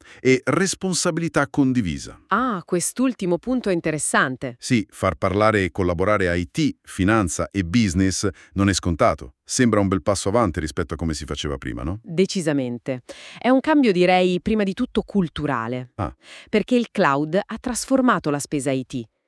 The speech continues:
Speaker 2: Da fissa è diventata variabile.
Speaker 1: E quindi più difficile da prevedere.
Speaker 2: Proprio così. Il FinOps serve a governare questa variabilità. Servono strumenti, certo, che monitorano l'uso, i costi, segnalano magari opportunità.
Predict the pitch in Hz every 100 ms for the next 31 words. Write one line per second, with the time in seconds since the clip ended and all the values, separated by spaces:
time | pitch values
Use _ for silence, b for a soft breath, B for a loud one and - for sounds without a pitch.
0 | _ 220 - 277 - - 311 - 240 240
1 | 240 170 226 233 240 120 117 139 143 104
2 | - 202 104 113 104 101 180 - 87 80
3 | 78 78 73 62 58 - _ 254 220 220
4 | 254 247 214 143 135 _ B B B 233
5 | - 269 302 - - 240 220 196 208 196
6 | 226 208 175 151 131 135 156 - 147 143
7 | 139 131 131 120 123 120 b b - -
8 | 160 147 139 - 165 262 165 - 143 247
9 | 165 - 139 - 160 160 160 151 151 143
10 | 143 185 226 180 208 - 147 185 190 -
11 | - 190 b - 214 196 180 165 156 151
12 | 151 139 - 156 - 143 127 208